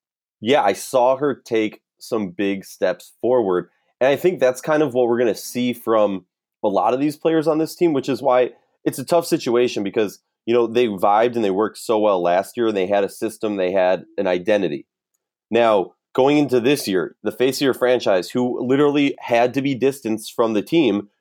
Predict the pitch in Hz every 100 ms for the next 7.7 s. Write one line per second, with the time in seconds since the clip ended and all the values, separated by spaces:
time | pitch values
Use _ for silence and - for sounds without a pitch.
0 | _ _ 120 117 113 123 117 107 101 123
1 | 139 135 101 87 90 87 92 117 - _
2 | - 135 123 123 135 135 120 117 113 113
3 | 117 110 113 95 98 127 117 113 107 -
4 | - 95 117 117 117 113 110 _ _ -
5 | 101 98 98 110 107 104 98 98 95 92
6 | 95 95 92 90 90 92 87 87 90 117
7 | 143 - 92 - 82 -